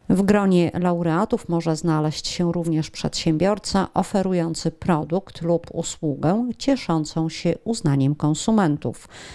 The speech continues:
dodaje Kamil Sznel. Podkreśla jednocześnie, że w tej kategorii kandydat musi spełnić jeszcze jeden warunek:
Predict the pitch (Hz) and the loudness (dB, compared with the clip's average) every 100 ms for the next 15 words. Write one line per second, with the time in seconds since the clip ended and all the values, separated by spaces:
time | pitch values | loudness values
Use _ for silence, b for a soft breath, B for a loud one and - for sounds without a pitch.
0 | B B 170 160 147 147 - 143 131 135 | B B 0 2 2 2 0 -2 0 -2
1 | - 147 127 113 B B B B - 170 | -4 0 0 -2 B B B B -4 -2
2 | - 220 - 202 165 156 147 - 185 - | 2 0 2 2 2 2 0 0 0 0
3 | 190 151 135 - - 156 143 - 160 185 | 2 2 0 -4 -2 0 0 0 -2 0
4 | 220 220 208 175 147 139 - - 151 156 | 0 2 2 0 -2 -4 -8 -4 -2 -2
5 | 147 - 160 - 196 - 156 156 160 - | -2 -4 -4 -2 -4 0 0 0 0 0
6 | 139 - 190 175 131 147 156 151 131 135 | 0 0 0 2 2 2 2 0 0 -2
7 | 65 - | -4 -10